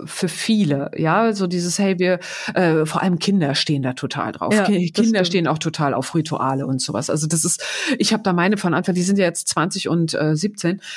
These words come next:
Speaker 1: äh, von Anfang an mit einbezogen. Da war nie, äh, irgendwie,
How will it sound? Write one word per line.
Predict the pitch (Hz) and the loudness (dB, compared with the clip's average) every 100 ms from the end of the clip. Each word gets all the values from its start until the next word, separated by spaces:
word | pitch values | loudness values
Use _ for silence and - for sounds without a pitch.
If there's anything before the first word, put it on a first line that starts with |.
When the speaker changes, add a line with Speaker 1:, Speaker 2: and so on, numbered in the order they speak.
| - 214 | -10 -4
Speaker 1:
äh, | 180 175 156 | 2 2 2
von | 190 | 0
Anfang | - 202 208 190 | 0 0 2 2
an | 175 | 2
mit | 170 | 2
einbezogen. | 160 175 170 - 156 | 2 0 0 0 0
Da | 156 | 2
war | 160 160 - - | 2 2 0 -2
nie, | 156 185 233 226 | 2 4 4 2
äh, | - - - - | -2 -4 -4 -4
irgendwie, | 185 165 160 180 165 156 | -2 -2 -2 0 2 0